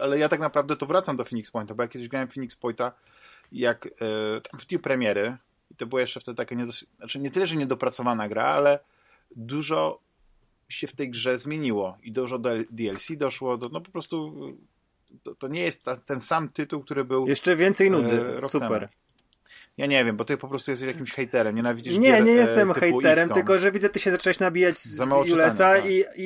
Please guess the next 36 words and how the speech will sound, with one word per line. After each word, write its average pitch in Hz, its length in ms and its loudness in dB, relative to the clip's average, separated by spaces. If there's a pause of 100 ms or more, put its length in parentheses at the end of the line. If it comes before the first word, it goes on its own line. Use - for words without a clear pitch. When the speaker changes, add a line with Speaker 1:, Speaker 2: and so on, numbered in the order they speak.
(140)
Speaker 2:
i 156 80 -14
trochę 208 240 0
też 214 160 -2
się - 100 2
już 170 100 2
od 160 80 -2
jakiegoś 160 300 -4
czasu 156 220 -4
nabijasz 147 360 0
ze 147 180 2
mnie, 135 160 2
że 123 100 -2 (160)
my, 143 240 -2
my 147 160 -10 (220)
teraz 147 340 0 (460)
dobrze 165 360 2
się 170 140 -2
bawimy 151 340 4
w - 20 2
japońskimi 147 540 0
grami. 104 380 -2 (1300)
Speaker 1:
No 120 60 -2
nie, 151 140 2
no 170 100 4
ktoś - 100 -2
Speaker 2:
Widzę, 220 140 4
Speaker 1:
musi 208 120 6
Speaker 2:
że 214 40 2
to 208 80 4
Speaker 1:
być - 100 4
Speaker 2:
ci - 60 0
Speaker 1:
w - 20 2
Speaker 2:
tak 208 80 6
Speaker 1:
jakiejś - 140 0
Speaker 2:
stoi, 165 160 2
Speaker 1:
kontrze, 196 240 10